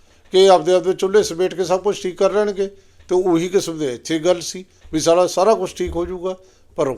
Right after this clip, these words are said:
ਹੋ ਕੁਛ ਵੀ ਨਹੀਂ ਰਿਹਾ। ਭੰਬਲ ਭੂਸਾ ਫਿਰ ਪੈ ਗਿਆ, ਯਾਨੀ ਇੱਕ ਵਾਰ ਇੱਕ ਪਹਿਲਾਂ ਹੋਇਆ ਸੀ ਤੇ ਇੱਕ ਭ-, ਇੱਕ ਨਵਾਂ ਭੰਬਲ ਭੂਸਾ ਖੜਾ ਕਰਤਾ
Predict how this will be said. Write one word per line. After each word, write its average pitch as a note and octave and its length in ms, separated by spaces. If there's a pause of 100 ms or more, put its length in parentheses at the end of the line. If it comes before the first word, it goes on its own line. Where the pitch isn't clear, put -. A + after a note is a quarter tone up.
(400)
ਹੋ D#3+ 260 (520)
ਕੁਛ C#3+ 200
ਵੀ D3 120
ਨਹੀਂ E3+ 100
ਰਿਹਾ। F3 180 (340)
ਭੰਬਲ E3+ 260
ਭੂਸਾ D#3+ 300
ਫਿਰ A#2 200
ਪੈ D#3+ 180
ਗਿਆ, F3+ 200 (640)
ਯਾਨੀ B2+ 160
ਇੱਕ C#3+ 140
ਵਾਰ E3 280 (120)
ਇੱਕ E3 180
ਪਹਿਲਾਂ F#3 280
ਹੋਇਆ G3 260
ਸੀ C3+ 260 (440)
ਤੇ E3 100
ਇੱਕ D#3 140
ਭ-, E3 260
ਇੱਕ D#3+ 140
ਨਵਾਂ C#3 280
ਭੰਬਲ D#3+ 300
ਭੂਸਾ D#3+ 280
ਖੜਾ F3+ 180
ਕਰਤਾ F3 420